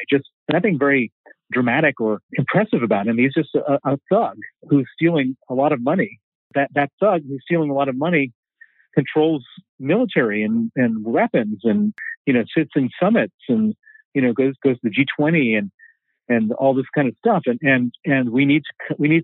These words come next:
to contain him. He's a criminal. He's not someone like anyone else we ever deal with. And, and nobody wanted to hear it because it just complicated things to acknowledge who he was and what he was. And, and as a result,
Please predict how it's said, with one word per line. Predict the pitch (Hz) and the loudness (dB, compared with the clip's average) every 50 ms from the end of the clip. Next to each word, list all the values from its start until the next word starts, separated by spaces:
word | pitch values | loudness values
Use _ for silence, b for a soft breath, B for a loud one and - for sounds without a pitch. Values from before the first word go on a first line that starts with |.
| - - | 0 -4
to | 156 127 - - | -6 -6 -4 -6
contain | 127 120 - - 190 277 302 233 | -6 -6 -2 0 0 2 2 0
him. | 107 101 95 98 | 0 -2 -4 0
He's | 107 123 120 | 0 0 0
a | 123 - | 0 -4
criminal. | - - 202 233 285 226 120 87 85 - _ B B B B B B B _ | -4 -2 0 2 2 0 0 -2 -6 -12 _ B B B B B B B _
He's | - 135 117 | -4 -2 0
not | 143 160 185 180 - | 0 -2 -2 0 0
someone | 180 165 165 160 | 0 0 2 2
like | 156 156 147 - _ _ _ - - - _ _ - | 2 0 -2 -2 _ _ _ -20 -20 -20 _ _ -4
anyone | 160 156 170 160 160 156 156 | 0 2 2 2 2 2 2
else | 185 240 220 - - | 0 -2 -2 -4 -2
we | 139 120 113 | 0 2 2
ever | 107 104 107 95 | 2 0 -2 -2
deal | 95 110 104 98 | 0 -2 0 0
with. | 92 95 98 - | 0 -4 -4 -2
And, | - 123 120 123 - | -2 0 0 0 0
and | 135 131 123 123 - _ _ _ | 0 0 0 0 -4 _ _ _
nobody | 143 160 180 180 214 214 196 | 0 0 2 2 2 0 0
wanted | 170 170 180 185 170 - | 0 0 -2 -2 -2 -4
to | 160 | -4
hear | 135 175 247 220 | -2 0 0 0
it | 113 87 - _ _ _ | -2 -2 -6 _ _ _
because | - 139 - - 143 135 123 - _ _ b b b b b b b b - | -4 -2 0 0 0 -2 -2 -6 _ _ b b b b b b b b 0
it | 135 135 | 2 2
just | 143 139 - _ - | 2 -2 -2 _ -2
complicated | 170 185 190 - 170 - 143 113 104 95 - | -2 0 0 -2 0 0 0 0 0 -2 -2
things | - 110 107 107 107 - - | -2 -2 -2 -2 -6 -4 0
to | - 127 117 - _ - | 0 0 0 0 _ -4
acknowledge | 131 117 123 127 127 135 139 123 107 104 - - - | -2 0 2 0 0 0 0 -2 -4 -6 -10 -14 -4
who | - 151 143 | 0 2 2
he | 139 131 | 2 2
was | 120 120 139 139 139 135 131 | 2 0 0 0 0 -2 -4
and | 120 113 | -6 -4
what | 117 139 175 | -2 0 0
he | 185 143 | 0 0
was. | 107 104 101 98 104 107 _ _ _ - | -2 -2 -4 -4 -8 -12 _ _ _ 0
And, | 139 127 131 - _ | 0 0 0 -2 _
and | 170 151 147 151 | -2 0 0 0
as | 156 156 156 156 | 0 -2 0 0
a | 160 | -2
result, | 156 135 156 202 214 190 | -2 0 0 0 -2 -2